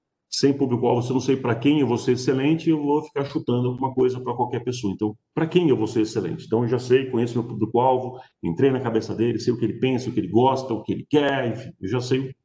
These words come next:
eu sei alguma coisa sobre o meu cliente, vocês já vão entender melhor. E eu tenho um objetivo com isso, que eu chamei ele de visão. Eu tenho algo que eu quero construir.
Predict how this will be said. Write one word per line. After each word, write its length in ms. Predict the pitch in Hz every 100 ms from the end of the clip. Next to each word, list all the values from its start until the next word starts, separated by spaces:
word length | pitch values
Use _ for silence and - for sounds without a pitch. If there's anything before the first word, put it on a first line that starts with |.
| _ _ _ -
eu 80 |
sei 160 | - 165
alguma 220 | 160 160
coisa 160 | 147 135
sobre 180 | 127 131
o 20 |
meu 140 | 127
cliente, 400 | - 95 - - -
vocês 100 | 98
já 80 | 98
vão 100 | 107
entender 280 | 110 101 107
melhor. 380 | 104 87 - _ _ _ _ -
E 60 |
eu 120 | 190
tenho 200 | 190 185
um 120 | 196 190
objetivo 540 | 170 208 - 175 170
com 140 | 208
isso, 260 | 139 135 -
que 80 | 139
eu 60 |
chamei 260 | - 127 127
ele 140 | 120
de 120 | 127 131
visão. 440 | 139 107 87 -
Eu 100 | -
tenho 280 | - 127 139
algo 260 | 120 131 127
que 60 |
eu 60 | 127
quero 280 | 127 127 123
construir. 880 | 147 160 - 165 151 139 107 -